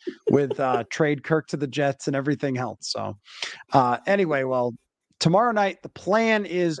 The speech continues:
as of this moment, and we'll see how internet plays into and everything else. I'll be in Philadelphia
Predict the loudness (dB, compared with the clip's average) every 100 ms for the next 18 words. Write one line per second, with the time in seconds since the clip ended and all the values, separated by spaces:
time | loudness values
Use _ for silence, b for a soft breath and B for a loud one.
0 | -2 -2 0 -2 -2 -4 -2 -2 -4 -8
1 | -6 -2 0 2 0 -4 -4 -2 0 -2
2 | -2 -2 0 -2 -6 -4 -6 -6 -6 -6
3 | -10 B B 2 4 4 2 2 2 2
4 | 2 0 -2 -4 -4 -4 -4